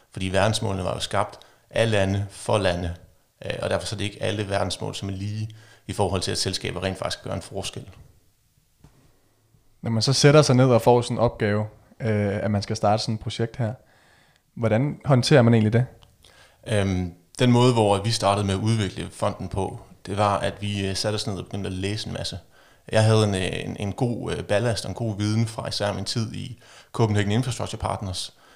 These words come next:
Speaker 1: øh, hvor jeg havde været med til at lave en masse investeringer inden for grøn og bæredygtig energi. Øh, så det havde jeg egentlig, øh, en, en del erfaring med, men så at skulle, øh, omdanne det til at kunne skabe en, en transparent, øh, og også en troværdig investeringsproces,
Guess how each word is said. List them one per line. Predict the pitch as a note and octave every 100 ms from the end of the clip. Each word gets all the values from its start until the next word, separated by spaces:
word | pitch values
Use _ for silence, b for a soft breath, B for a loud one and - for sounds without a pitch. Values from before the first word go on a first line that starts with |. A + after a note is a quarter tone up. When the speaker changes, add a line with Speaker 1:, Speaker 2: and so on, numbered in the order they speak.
| b
Speaker 1:
øh, | G2 E2+
hvor | F#2+ G#2
jeg | F#2
havde | F#2+
været | F#2+
med | G2
til | A2+
at |
lave | F#2+ F#2+
en | G2+
masse | G2+ - -
investeringer | G2 F#2 - A2 G#2 F2+
inden | F#2+
for | - G2+ - -
grøn | - G2 G2
og | -
bæredygtig | - G2+ G#2 G#2+
energi. | F#2+ F#2 A2 - b b b b -
Øh, | - -
så | A2+
det | A#2
havde | A#2 A#2
jeg | A2
egentlig, | A2+ G#2 G2
øh, | F#2+ F#2+ F#2 F#2
en, | F#2+ A2+
en | G#2
del | F#2 C3 B2+
erfaring | - A2 G2+ G2
med, | G2+ G2+ - b b
men | - G#2 F#2+ F#2 -
så | - A#2+
at | G#2+
skulle, | - A2 F#2+ F#2 - -
øh, | G#2 F#2+ F2+ - -
omdanne | G#2+ A2 G#2 G2
det | A2
til | A2 - G#2 -
at | F#2+
kunne | -
skabe | - G2+ G#2+ G#2
en, | F#2+ F2+ b b b b
en | - G#2
transparent, | - G#2 - G2+ A#2 - - -
øh, | - F#2 -
og | - F#2
også | G2+ -
en | G2
troværdig | - A2 G2
investeringsproces, | F#2+ - A2+ G#2+ - - G2+ - -